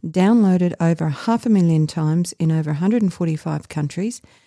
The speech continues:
and providing you with an Australian perspective on all things hiking. We're your hosts,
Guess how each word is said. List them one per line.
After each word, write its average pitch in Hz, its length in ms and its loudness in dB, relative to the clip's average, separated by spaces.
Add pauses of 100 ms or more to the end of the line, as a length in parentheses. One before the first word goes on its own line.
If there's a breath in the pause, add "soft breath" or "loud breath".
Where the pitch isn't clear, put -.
(160 soft breath)
and 214 120 -4
providing 254 440 2
you 196 200 4
with 180 140 2
an 170 60 2
Australian 240 500 0
perspective 170 720 -6
on 214 200 2
all 165 100 2
things 151 320 -2
hiking. 156 480 -4 (640)
We're 269 100 0
your 220 200 4
hosts, 170 420 -2